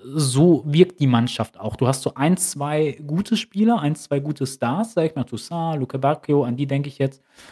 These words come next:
Und der Rest ist halt dann so, ja, keine Ahnung, irgendwie zusammengewürfelt. Und so spielt halt auch die Mannschaft. Keiner hat irgendwie so richtig das Feuer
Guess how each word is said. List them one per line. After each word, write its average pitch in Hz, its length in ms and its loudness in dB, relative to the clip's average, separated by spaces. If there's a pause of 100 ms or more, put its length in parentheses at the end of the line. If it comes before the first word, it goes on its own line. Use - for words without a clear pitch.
(260)
Und 113 80 -6
der 101 140 -8
Rest 131 180 -2
ist 139 200 -4
halt 143 220 -2
dann 147 160 0
so, 143 220 2
ja, 113 400 0 (680)
keine 113 180 4
Ahnung, 113 320 2
irgendwie 117 420 0
zusammengewürfelt. 104 1080 0
Und 110 180 0
so 113 140 4
spielt - 300 -4
halt 107 180 4
auch 107 120 -10
die 110 120 -2
Mannschaft. 101 500 -2
Keiner 120 260 4
hat 117 120 2
irgendwie 113 460 2 (280)
so - 140 -4
richtig 117 280 -2
das - 180 -4
Feuer 143 400 2